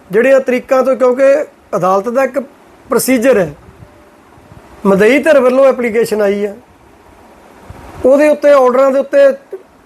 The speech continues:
ਥੱਲੜੇ ਵਾਲੀ ਕੋਰਟ ਨੇ ਰੱਦ ਕਰ ਦਿੱਤੀ, ਹਾਈ ਕੋਰਟ 'ਚ ਚੈਲੰਜ ਹੋ ਗਈ, ਉਹ ਸੁਪਰੀਮ ਕੋਰਟ ਤੱਕ ਚੈਲੰਜ ਹੋਈ। ਤੇ ਉਹ ਜਿਹੜੀ ਚੈਲੰਜ ਹੁੰਦੀ ਹੁੰਦੀ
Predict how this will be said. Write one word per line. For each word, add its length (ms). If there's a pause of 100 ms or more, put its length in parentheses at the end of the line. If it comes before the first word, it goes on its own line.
ਥੱਲੜੇ 280
ਵਾਲੀ 160
ਕੋਰਟ 240
ਨੇ 120
ਰੱਦ 220
ਕਰ 180
ਦਿੱਤੀ, 420
ਹਾਈ 160
ਕੋਰਟ 260
'ਚ 240 (880)
ਚੈਲੰਜ 300
ਹੋ 140
ਗਈ, 140
ਉਹ 120
ਸੁਪਰੀਮ 400
ਕੋਰਟ 200
ਤੱਕ 220
ਚੈਲੰਜ 340
ਹੋਈ। 280 (720)
ਤੇ 100 (100)
ਉਹ 160
ਜਿਹੜੀ 460 (1000)
ਚੈਲੰਜ 360
ਹੁੰਦੀ 320
ਹੁੰਦੀ 420